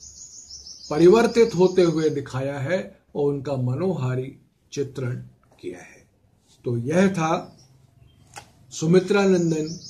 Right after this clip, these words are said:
पंत जी की कविता पर्वत प्रदेश में पावस के विभिन्न पदों के शब्दार्थ, संदर्भ, प्रसंग,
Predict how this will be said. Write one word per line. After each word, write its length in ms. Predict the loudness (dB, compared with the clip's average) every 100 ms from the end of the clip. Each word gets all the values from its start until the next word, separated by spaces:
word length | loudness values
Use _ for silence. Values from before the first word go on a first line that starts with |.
| -12 -6
पंत 200 | -2 0
जी 260 | 0 0
की 300 | -4 -4 -6
कविता 760 | -6 -6 -6 -4 -6 -6 -10 -18 _ -12
पर्वत 340 | -6 -4 -4 -6
प्रदेश 560 | -8 -8 -4 -6 -6 -6
में 360 | -4 -4 -8
पावस 540 | -8 -6 -6 -8 -12 -20 -20 _ _ -20 -20 -20 -8 0
के 260 | 0 0 -12 -20 -20 -20 -16 -4
विभिन्न 480 | 2 4 4 2 -2 -8 -20 -20 -20 -16 -8
पदों 340 | 0 2 2
के 340 | 2 2 2 -2 -18 -20 -14
शब्दार्थ, 540 | -12 -10 -10 -8 -8 -8
संदर्भ, 840 | -14 -20 -12 -8 -6 -4 -6 -10 -16 -20 -20 -16
प्रसंग, 440 | -10 -6 -2